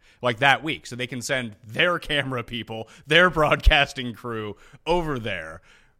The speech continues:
That just is impossible for golf events because, you know, this, that's why, generally speaking, they either have, like, the tour of events that are close to each other, unless they're in a major city where they have all that equipment in the first place,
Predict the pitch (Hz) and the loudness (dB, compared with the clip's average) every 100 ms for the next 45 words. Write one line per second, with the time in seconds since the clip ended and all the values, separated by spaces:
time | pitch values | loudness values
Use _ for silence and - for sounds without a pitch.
0 | _ 160 160 143 143 - 127 120 139 147 | _ 0 2 2 -4 -8 -8 -6 -2 0
1 | 139 104 98 101 131 139 107 80 78 104 | -2 -8 -12 -4 -4 -4 -8 -18 -20 -16
2 | 113 101 110 101 104 - 123 - 127 123 | -12 -10 -10 -12 -16 -10 -10 -10 -6 -4
3 | 117 107 147 151 139 120 - 127 117 110 | -4 -2 -2 -2 -4 -6 -8 -10 -10 -6
4 | 110 110 113 110 104 - 107 - 170 151 | -6 -4 -6 -6 -8 -10 -12 -10 -6 -6
5 | 92 107 - _ _ _ 120 113 110 107 | -8 -12 -14 _ _ _ -4 0 0 -2
6 | 104 101 95 - 120 120 117 120 101 95 | -6 -8 -12 -12 -6 -6 -6 -8 -8 -10
7 | - 120 127 - 110 101 98 101 104 110 | -8 -8 -8 -10 -10 -10 -12 -10 -8 -6
8 | 110 117 113 107 107 101 98 131 110 98 | -6 -8 -10 -8 -10 -10 -12 -10 -10 -10
9 | 104 104 110 107 101 101 98 - - - | -10 -8 -8 -8 -8 -10 -12 -14 -16 -14
10 | 95 92 - 202 233 - 92 95 | -16 -18 -12 -10 -10 -12 -14 -16